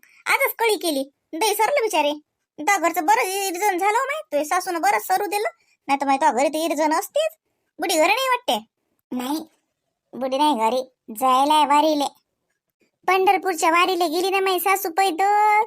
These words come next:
तुम्हाला माहित नाही का? माय बाई, हो, कोय हो? बाई, मला माहित नाही. बाई, कमलाबाई पैदल गेल्या का? सांग बाई, मला माहिती नाही हो. नाही, जातो जातो म्हणत त्या, पण माय म्हटलं, माय एसटी एसटीने जाते. पैदल गेल्या का?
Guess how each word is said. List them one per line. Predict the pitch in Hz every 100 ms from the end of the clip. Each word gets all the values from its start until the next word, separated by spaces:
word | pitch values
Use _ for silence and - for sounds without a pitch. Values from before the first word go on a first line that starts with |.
| -
तुम्हाला | 381 427 403
माहित | 370 453
नाही | - 508 554
का? | 523 359 294 _ _ _ _ _ _
माय | 453 571
बाई, | 571
हो, | 554
कोय | 523 622
हो? | 698 698 640 - _ _ _ _
बाई, | 370 494
मला | 523
माहित | 494 554 605
नाही. | 622 - _ _ _ _ -
बाई, | -
कमलाबाई | 523 508 403 392
पैदल | 415 494
गेल्या | 622 554 571
का? | 539 330 - _ _
सांग | - 659 659
बाई, | 480
मला | 359 359
माहिती | 466 523 679
नाही | 679 659
हो. | 640 - _ _ _ _
नाही, | 554
जातो | 277 269 302
जातो | 349 392
म्हणत | 381 381 554 320
त्या, | 320 466
पण | 784 466
माय | 381 370 440 494
म्हटलं, | 392 320
माय | 311
एसटी | 453 - 640
एसटीने | 587 571 523
जाते. | 554 - 587 _ _ _
पैदल | 427 494 453 381
गेल्या | 392 381
का? | 320